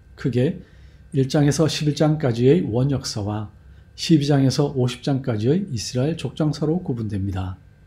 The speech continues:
기독교와 달리 유대교는 창세기를 톨레도트로 구분합니다. 히브리어 톨레도트는 우리말로 족보, 계보, 내력으로 옮길 수 있습니다. 이런 관점으로 보면 창세기는 하나의 서론과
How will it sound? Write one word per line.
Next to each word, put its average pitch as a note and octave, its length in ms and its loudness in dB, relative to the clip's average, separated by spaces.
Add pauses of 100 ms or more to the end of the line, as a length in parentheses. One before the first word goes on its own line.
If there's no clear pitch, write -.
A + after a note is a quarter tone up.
(680)
기독교와 D#3+ 480 8
달리 C3+ 500 4
유대교는 B2+ 480 2
창세기를 E3 800 0
톨레도트로 F#3 800 0
구분합니다. G#2 640 -4 (640)
히브리어 C#3+ 480 4
톨레도트는 C3+ 880 4
우리말로 A#2 720 0 (180)
족보, G2 540 -6 (500)
계보, A2 520 0 (260)
내력으로 D#3 540 8
옮길 C#3 280 4
수 - 140 -2
있습니다. G2+ 560 -4 (760)
이런 D#3 220 4
관점으로 E3+ 480 6
보면 A#2 480 0
창세기는 D3+ 680 2
하나의 B2+ 440 -2
서론과 A#2 720 -2